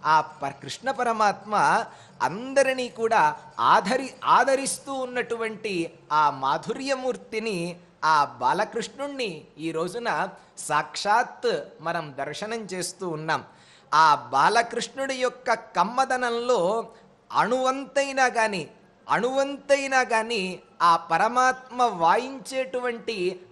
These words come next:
ఆ వేణునాదం ఏదైతే ఉందో, ఆ నాదములో ఉన్నటువంటి మాధుర్యం కొంతైనా గాని నా కావ్యంలో ఉండాలి అని ఆయన ఎంతో మనస్ఫూర్తిగా ఆ పరమాత్మను కీర్తించారు. అటువంటి పరమాత్మ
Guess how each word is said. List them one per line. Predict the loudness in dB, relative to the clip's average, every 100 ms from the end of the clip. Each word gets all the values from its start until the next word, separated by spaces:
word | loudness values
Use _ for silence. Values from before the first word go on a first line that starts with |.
| 0
ఆ | 4 6 4 0 -6
వేణునాదం | -6 -4 -4 -2 0 2 0 -2
ఏదైతే | -4 -4 -4 0 0
ఉందో, | -2 -2 0 0 0
ఆ | 4 4
నాదములో | 2 -2 0 2 2 0 0 2 2
ఉన్నటువంటి | 2 -2 -2 -2 -4 -6 -8
మాధుర్యం | -6 0 2 2 -2 -4 -4 -4
కొంతైనా | -6 -8 -4 -4 -2 -2
గాని | -2 -2 -2 -4 -6 -10 -18 _
నా | -4 0 0
కావ్యంలో | 2 2 2 2 0 0 2 0
ఉండాలి | 2 4 4 4 0 -2 -4
అని | -2 2
ఆయన | 2 2 0
ఎంతో | -2 -4 -6 0 6 6
మనస్ఫూర్తిగా | 6 -2 -4 -6 -6 -8 -6 -4 2 4 4 0 -8 -20 -10 0
ఆ | 0
పరమాత్మను | 0 -2 -4 0 -2 -2 -6 -6
కీర్తించారు. | -4 -6 -6 -10 -10 -4 -4 -4 -12 -20 -20 -20 -20 -14
అటువంటి | -12 -4 -2 -2 -4
పరమాత్మ | -4 -2 0 2 0 -2 -2 2 0